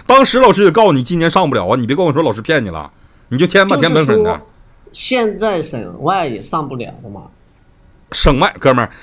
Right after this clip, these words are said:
Speaker 1: 如果说你要非得上，想上一本，如果全国四百八十分都不够，那我说不好听，就你不，你不，你不行，凭啥非得让你上啊？你有啥不禁要问的啊？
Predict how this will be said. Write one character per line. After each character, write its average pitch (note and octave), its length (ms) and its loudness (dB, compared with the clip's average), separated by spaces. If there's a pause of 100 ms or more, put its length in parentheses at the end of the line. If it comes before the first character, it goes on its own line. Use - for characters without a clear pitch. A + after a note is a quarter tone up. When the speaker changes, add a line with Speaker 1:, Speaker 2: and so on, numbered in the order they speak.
(120)
Speaker 1:
如 F#3 340 2
果 A#2 280 0
说 A2+ 260 2
你 A2 220 -2
要 C#3+ 180 2
非 F#3+ 220 0
得 C#3+ 160 2
上， F#2 180 -6
想 F#2 240 -6
上 B2 160 -6
一 A#2+ 160 -6
本， F2 180 -6 (300)
如 F3+ 220 2
果 B2+ 160 4
全 D#3+ 340 2
国 A#2+ 240 2
四 - 160 -2
百 A2+ 100 0
八 A2+ 220 -4
十 A#2 80 -6
分 G#2 120 0
都 A#2 140 -2
不 G2+ 140 -8
够， G#2 240 -4 (840)
那 E3 140 2
我 G2+ 180 0
说 D#3 160 2
不 D#3 100 0
好 A#2+ 80 4
听， A#2 240 -2
就 C#3+ 80 -2
你 G2 200 -8
不， E3 260 -6
你 A#2+ 260 -4
不， F3+ 380 -2
你 D3 180 0
不 C4+ 240 2
行， A#2+ 540 0 (500)
凭 F#3+ 220 0
啥 E3 160 0
非 E3 100 0
得 C#3 80 2
让 D3 140 2
你 A2+ 80 -6
上 C3+ 240 -2
啊？ G#2 240 -10 (280)
你 E3 100 0
有 G3 120 2
啥 - 160 -6
不 F3 140 -2
禁 C#3 140 -2
要 C3 100 0
问 B2+ 240 -4
的 G2+ 100 -8
啊？ F#2 200 -14